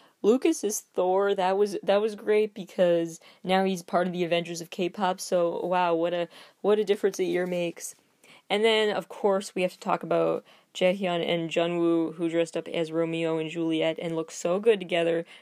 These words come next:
Jungwoo's makeup looked better than mine has ever done, so just congrats to them. Yeah, N C T really wins on Halloween costumes. But second place, of course, is Seventeen.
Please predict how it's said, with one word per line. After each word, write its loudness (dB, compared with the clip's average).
Jungwoo's 0
makeup 0
looked -6
better 4
than -2
mine -2
has -2
ever 2
done, -4
so 0
just -8
congrats -2
to -4
them. -2
Yeah, 4
N -4
C -2
T -4
really 2
wins -2
on -6
Halloween -2
costumes. -4
But 0
second -2
place, 0
of -8
course, -2
is -6
Seventeen. -2